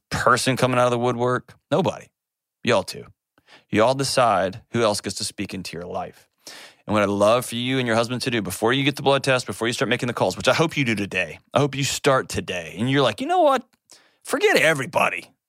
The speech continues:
This is mine," right? I hope that's your attitude. But I want you and your husband to come up with the boundaries. I'll talk to mom once a day.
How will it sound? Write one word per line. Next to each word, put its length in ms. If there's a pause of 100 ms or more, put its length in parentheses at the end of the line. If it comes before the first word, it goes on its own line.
(240)
This 160
is 80
mine," 400 (400)
right? 340
I 140
hope 240
that's 280
your 140
attitude. 460 (2500)
But 280 (160)
I 100
want 180
you 100
and 60
your 100
husband 340
to 220 (220)
come 140
up 60
with 100
the 60
boundaries. 580 (1400)
I'll 120
talk 200
to 80
mom 260
once 320
a 60
day. 260